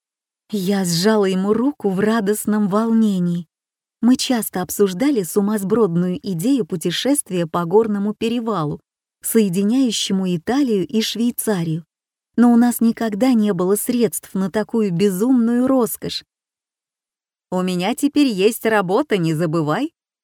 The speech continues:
с гордостью ответил Альберт на мой незаданный вопрос.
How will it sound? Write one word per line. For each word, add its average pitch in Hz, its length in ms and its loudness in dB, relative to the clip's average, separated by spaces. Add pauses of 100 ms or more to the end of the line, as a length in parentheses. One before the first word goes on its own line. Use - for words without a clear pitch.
с 175 140 -4
гордостью 175 720 0
ответил 165 500 -2
Альберт 160 520 -2
на 208 160 0
мой 190 240 -2
незаданный 180 760 -2
вопрос. 180 580 -4